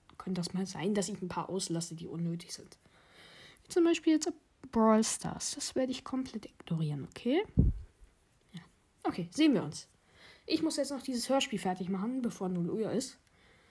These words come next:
Wir sehen uns dann gleich sozusagen, null Uhr. Wenn ihr das heute nicht mehr hört, dann, äh, sofort halt,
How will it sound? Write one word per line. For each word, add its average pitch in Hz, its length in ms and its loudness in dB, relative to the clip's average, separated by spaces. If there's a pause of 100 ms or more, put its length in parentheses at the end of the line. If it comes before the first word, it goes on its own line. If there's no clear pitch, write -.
(600)
Wir 339 140 0
sehen 349 220 4
uns - 180 -8
dann 226 360 0 (840)
gleich 196 560 -4
sozusagen, 339 540 -4 (500)
null 196 180 -2
Uhr. 202 240 0 (1400)
Wenn 202 160 -8
ihr 208 120 -6
das 196 320 -4
heute 208 260 -2
nicht 208 200 -2
mehr 269 140 0
hört, 269 340 0 (300)
dann, 185 280 -6 (1300)
äh, 175 280 -4 (360)
sofort 214 500 -10
halt, 359 300 -2